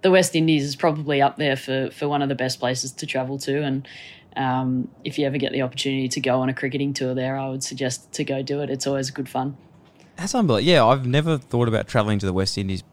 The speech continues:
Speaker 2: to be honest. But what, is it, like, a nice place to go even if you're not playing cricket? Can you, can you have some fun there?
Speaker 1: Well, yeah, it is fun. There, oh, always, there's always some sort of party and a lot of rum, rum punch being drunk.
Speaker 2: <laughs>
Speaker 1: But, um, you know, it's so, it sounds so silly, but we've got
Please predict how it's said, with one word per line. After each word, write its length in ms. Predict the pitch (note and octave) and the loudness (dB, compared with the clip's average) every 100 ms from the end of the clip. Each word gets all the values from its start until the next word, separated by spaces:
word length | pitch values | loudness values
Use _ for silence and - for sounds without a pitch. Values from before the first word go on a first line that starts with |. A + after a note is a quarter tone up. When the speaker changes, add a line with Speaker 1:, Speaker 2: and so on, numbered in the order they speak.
| - | -12
Speaker 2:
to 100 | F#2 | -6
be 80 | F#2+ | -4
honest. 300 | F2 F2+ - | -4 -4 -2
But 180 | G#2+ | 0
what, 260 | C3+ F3+ - | 6 4 4
is 200 | F#2+ D3+ | 0 4
it, 180 | E3 - | 4 6
like, 200 | C#3 C3+ | 6 8
a 60 | |
nice 220 | C#3 D3 D#3 | 6 6 6
place 200 | C#3 C3 | 4 4
to 80 | |
go 160 | A#2 A2 | 4 6
even 180 | A2+ A2+ | 6 2
if 80 | A2+ | 2
you're 60 | |
not 140 | A2+ - | 0 2
playing 220 | A#2 A#2 | 0 0
cricket? 440 | B2 B2+ D3+ - | -2 -2 -4 -6
Can 140 | - A2 | -2 0
you, 140 | A2 | 0
can 140 | - G#2+ | -2 0
you 80 | |
have 120 | A2+ A2 | 0 0
some 140 | A2 | -4
fun 220 | - A2 | -2 0
there? 140 | C3 F3+ _ _ _ _ - - - - - - - _ - | 0 -2 _ _ _ _ -20 -20 -20 -20 -20 -20 -20 _ 4
Speaker 1:
Well, 180 | G#3 | 6
yeah, 220 | G3+ F#3+ E3+ | 8 8 8
it 80 | |
is 160 | F3 E3+ | 8 6
fun. 260 | D#3 D3+ E3 | 6 4 6
There, 280 | E3 D3 - - | 4 2 -2 2
oh, 200 | E3 C#3 | 4 4
always, 580 | D#3+ D#3 D#3 C#3 - - _ | 2 2 2 0 -2 -6 _
there's 180 | E3 D3+ | -4 2
always 220 | D#3+ D3+ | 2 2
some 140 | D#3 | 2
sort 160 | C#3+ D3 | 2 0
of 60 | C3+ | 2
party 400 | D3 C#3+ C#3 C#3+ | 4 6 6 4
and 280 | C3+ C#3 - | 0 -2 -2
a 60 | |
lot 160 | D#3 C#3+ | 2 2
of 80 | C3+ | 4
rum, 440 | C#3 C#3 C#3+ C#3 - | 4 4 2 -4 -12
rum 260 | - D3 D3 | 0 2 4
punch 300 | D#3 C#3+ - | 4 4 4
being 180 | D3+ C#3+ | 0 2
drunk. 260 | C#3+ C3 E3 | 2 0 2
Speaker 2:
<laughs> 40 | |
Speaker 1:
But, 240 | C#3 B2 - - | 2 2 -2 0
um, 460 | D3 C#3 B2+ C3+ - - | 4 4 2 -2 -6 2
you 100 | G#3 | 4
know, 60 | |
it's 220 | E3 G3 - | 6 6 6
so, 120 | G#3+ | 6
it 240 | F#3+ - | 6 6
sounds 260 | - G#3 F#3 | 4 4 4
so 120 | D3 | 2
silly, 300 | - G3+ G3 | 4 4 6
but 160 | D3+ E3 | 4 2
we've 200 | E3 - | 0 2
got 300 | F#3 - | 2 2